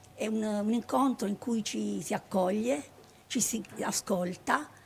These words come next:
eh, ci si parla e si canta. E alla fine delle prove che noi facciamo o delle messe che animiamo anche per altri eventi, eh, come può essere un funerale, un matrimonio,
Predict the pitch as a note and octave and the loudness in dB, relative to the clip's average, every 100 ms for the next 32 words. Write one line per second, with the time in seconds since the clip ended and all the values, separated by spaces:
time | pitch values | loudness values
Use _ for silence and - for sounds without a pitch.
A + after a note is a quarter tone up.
0 | - - - - - G3+ F#3 F3+ F3 E3+ | -20 -20 -20 -8 -2 0 2 0 0 -4
1 | C#4+ - - - - - - - D#3+ E3+ | -6 -8 -14 -2 2 2 2 0 0 0
2 | G3+ A3+ D4+ - - - - B3+ D4 - | 0 0 -2 -4 -18 -20 -4 0 2 2
3 | D3 D3 D#3+ - F3+ - - - - - | 0 -2 -6 -8 -14 -14 -20 -20 -20 -10
4 | - D4+ C#4+ C4+ C#4+ F4+ F4 A#3+ G3+ - | 2 2 4 2 2 0 2 2 0 -4
5 | - - F3+ G#3+ G#3+ A3+ A#3+ A#3+ - G3 | -14 -10 0 2 2 4 4 4 2 -2
6 | G#3 - - - F#3 G#3 G3 E3 G#3+ G#3 | -2 -4 -4 0 2 2 0 0 -2 2
7 | G3+ F#3+ F#3+ G3 G#3 - G3+ - F#3+ F#3+ | 0 0 0 0 0 0 -4 -2 -2 -2
8 | F#3 F#3+ G#3 F#3+ F#3 - - G3 G#3 G3+ | -2 -2 -2 -2 -4 -8 -4 -4 -2 -4
9 | F3 F3 F#3+ F3+ F3 G3 F#3 F3 D#3+ E3 | -4 -4 -2 -2 -2 -2 0 0 -2 -2
10 | C4 D4+ - - - - - G3 A3+ G3+ | -2 -2 -6 -18 -18 -12 -8 0 0 0
11 | - G3+ - F#3+ F#3+ F3+ E3+ - G#3 F3 | -2 -2 -2 -4 -2 -2 -4 -2 -2 0
12 | E3 G3 F#3+ E3 F3 F3 G3 F3+ - G3+ | 2 0 0 -2 -2 -2 -2 -4 -4 -4
13 | C4 | -4